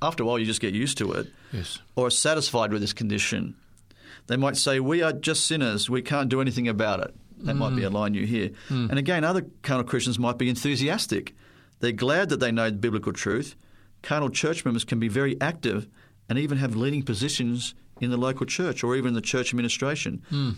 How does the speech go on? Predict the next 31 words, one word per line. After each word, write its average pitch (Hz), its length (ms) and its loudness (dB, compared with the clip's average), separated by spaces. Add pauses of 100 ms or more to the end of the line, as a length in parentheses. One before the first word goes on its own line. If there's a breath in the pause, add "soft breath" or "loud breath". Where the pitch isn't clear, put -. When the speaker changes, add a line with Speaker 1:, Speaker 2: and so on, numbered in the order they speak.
Speaker 1:
They 139 300 2
may 175 200 0
even 160 200 2
do 143 160 2
a 120 40 2
lot 143 320 0 (400)
of, 120 280 -4
lot 123 320 -2
for - 100 -6
God. - 420 -4 (140)
Speaker 2:
Yes. 127 300 -4 (280)
Speaker 1:
But 151 100 -2
listen 233 180 -2
to 180 60 0
what 147 120 0
Matthew 151 260 0
chapter 139 300 -4
seven, 127 360 0 (420)
verse 117 260 -2
twenty-two, 120 500 -2
verse 110 200 0
twenty-three 110 500 -2
says. - 380 -6
Speaker 2:
Yeah. 131 100 -4 (560 loud breath)
Speaker 1:
Matthew 139 300 0
chapter 135 300 -2
seven, 120 360 0
verse 104 200 0
twenty-two 113 520 -2
and 104 80 -2
twenty-three. 101 640 -4